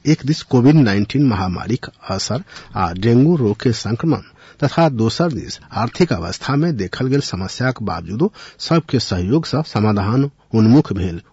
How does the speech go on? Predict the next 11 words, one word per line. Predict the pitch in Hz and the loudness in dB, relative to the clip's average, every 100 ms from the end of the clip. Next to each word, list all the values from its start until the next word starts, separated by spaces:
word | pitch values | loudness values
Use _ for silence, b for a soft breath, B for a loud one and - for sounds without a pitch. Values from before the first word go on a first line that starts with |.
| _ | _
उल्लेख | 143 123 123 | 2 4 2
करैत | - 135 147 - B - | 0 -2 -2 -6 B 0
ओ | 110 90 - _ b b | 0 0 -6 _ b b
सब | - 135 151 139 | -2 2 4 4
मंत्री | 95 107 165 113 95 156 b b b 107 | 4 4 2 0 -4 -6 b b b 4
नीक | 131 175 - | 6 6 2
काज | 92 101 - | -2 -2 -4
कयल | - 87 95 113 - _ _ _ - | -4 -4 -2 -6 -10 _ _ _ -4
आ | 98 95 - | -2 -2 -4
तें | - 123 165 98 | 0 4 4 4
नेपाल | 98 110 95 95 | 0 0 -4 -6